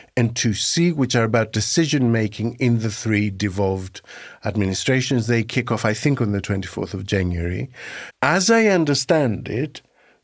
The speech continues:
because Lady Hallett has promised to put out interim reports, um, on each module, and I think she will put out an interim report on module two without waiting for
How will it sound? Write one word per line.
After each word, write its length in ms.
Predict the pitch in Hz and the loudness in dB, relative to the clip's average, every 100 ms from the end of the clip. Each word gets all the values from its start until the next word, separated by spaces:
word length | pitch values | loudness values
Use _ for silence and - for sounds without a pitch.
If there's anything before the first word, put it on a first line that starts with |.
| _ 127 | _ -4
because 440 | 117 120 135 135 131 | -2 0 2 2 2
Lady 280 | 143 160 | 0 2
Hallett 320 | 147 151 139 127 | 0 2 0 -2
has 120 | 117 | -4
promised 400 | - 117 104 - | 0 0 -2 -6
to 80 | - | -10
put 300 | - 117 113 | -6 -4 0
out 240 | 104 104 - | 0 -2 0
interim 640 | 127 120 120 110 104 101 | 2 2 0 0 0 0
reports, 840 | 98 101 - 117 85 - - - - - - - - - | -2 -4 -2 -2 -2 -8 -16 -16 -16 -20 -20 -20 -20 -6
um, 240 | - 95 90 | -2 -2 0
on 200 | 107 107 | 0 2
each 280 | 107 104 - | 2 -2 -2
module, 640 | 104 104 85 - - 113 120 - - - _ - | 0 0 -2 -10 -8 -10 -10 -18 -20 -20 _ -2
and 400 | 110 110 101 - _ - | 0 0 -2 -8 _ -4
I 200 | 117 127 | 0 2
think 280 | 120 156 156 | 0 0 0
she 140 | - | 2
will 160 | 127 123 | 2 2
put 240 | 123 131 | 0 0
out 240 | 127 117 120 | 2 0 0
an 120 | 113 | 0
interim 480 | 117 110 113 107 107 | 0 0 -2 0 0
report 460 | 107 98 107 101 | -2 -2 -4 -2
on 60 | 104 104 | -2 0
module 480 | 107 104 107 104 95 - | 0 0 -2 -2 -4 -10
two 580 | - 127 101 95 107 120 _ _ _ _ | -4 -2 -2 -4 -8 -12 _ _ _ _
without 680 | 104 113 120 107 120 113 - | -4 0 2 2 0 0 0
waiting 420 | 113 101 - 101 | 0 0 -2 -4
for 320 | 92 98 95 | -4 -4 -4